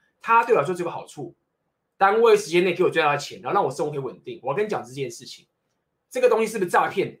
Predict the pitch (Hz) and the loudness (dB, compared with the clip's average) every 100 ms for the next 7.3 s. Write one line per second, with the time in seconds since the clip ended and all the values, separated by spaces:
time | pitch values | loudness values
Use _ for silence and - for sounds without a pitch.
0 | - 139 143 170 165 165 - _ _ _ | -12 -10 0 2 2 -2 -16 _ _ _
1 | _ _ _ _ - 202 233 226 151 127 | _ _ _ _ -6 0 2 2 2 -2
2 | 147 185 190 196 196 190 175 139 113 120 | 0 0 2 2 2 2 2 -2 -8 -10
3 | 104 _ _ _ _ _ 226 247 226 247 | -12 _ _ _ _ _ -2 -2 0 -2
4 | 208 175 247 214 220 202 175 190 139 175 | 0 2 4 4 2 2 0 -2 -4 -4
5 | 190 127 - - 202 240 247 185 - 185 | -4 -6 -10 -10 -8 2 4 2 -2 -8
6 | - 196 190 170 170 127 190 143 156 127 | -6 -4 -4 -4 -6 -6 -8 -2 -2 -2
7 | - 104 104 | -6 -20 -20